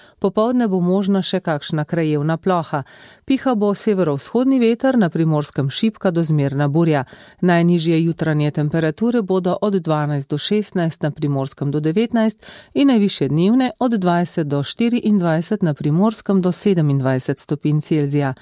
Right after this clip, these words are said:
Obeti: v četrtek bo po večini sončno, jutro bo sveže in ponekod megleno. V petek bo sprva pretežno oblačno s krajevnimi padavinami, čez dan se bo delno zjasnilo,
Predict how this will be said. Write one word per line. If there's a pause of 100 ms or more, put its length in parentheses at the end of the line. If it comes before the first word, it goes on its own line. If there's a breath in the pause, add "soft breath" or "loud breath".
(540 loud breath)
Obeti:
v
četrtek
bo
po
večini
sončno, (360 loud breath)
jutro
bo
sveže
in
ponekod
megleno. (360 loud breath)
V
petek
bo
sprva
pretežno
oblačno
s
krajevnimi
padavinami,
čez
dan
se
bo
delno
zjasnilo,